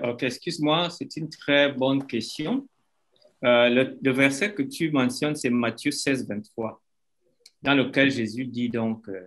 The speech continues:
Arrière de moi, Satan. » Mais il précise où se trouve l'influence, euh, satanique. Il précise que ces pensées ne sont pas les pensées de Dieu, mais celles des hommes. Donc, ici, Pierre a été touché dans sa théologie.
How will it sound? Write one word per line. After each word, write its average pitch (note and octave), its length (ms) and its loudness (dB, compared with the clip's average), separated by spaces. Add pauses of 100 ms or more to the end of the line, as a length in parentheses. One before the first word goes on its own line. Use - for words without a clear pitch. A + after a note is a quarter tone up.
(140)
Arrière A#2 480 0
de A2 60 -6
moi, G#2+ 180 -4
Satan. » C#3+ 540 -10 (720)
Mais C3+ 180 6
il G#3+ 100 -2
précise E3+ 640 0
où F#3+ 160 2
se D3+ 140 0
trouve D#3+ 360 -2
l'influence, C3+ 840 0
euh, G#2+ 420 0
satanique. A#2 640 -4 (920)
Il D#3+ 220 0
précise F3 760 -2 (160)
que - 100 -4
ces A#2+ 220 -4 (140)
pensées C3 600 -4 (120)
ne A#2 100 -6
sont C#3 220 -6
pas C#3 100 0
les A2 120 -2
pensées A2 320 -6
de G#2 120 -6
Dieu, G#2+ 220 -6
mais G#2 80 -2
celles G#2+ 240 -8
des F#2+ 240 -14
hommes. F#2 160 -14 (1300)
Donc, G2+ 300 -6 (500)
ici, A3+ 460 0
Pierre F3 220 4
a D3 80 6
été D#3+ 380 0
touché D3 360 -2
dans D3+ 120 4
sa D3 200 0
théologie. A2 720 -2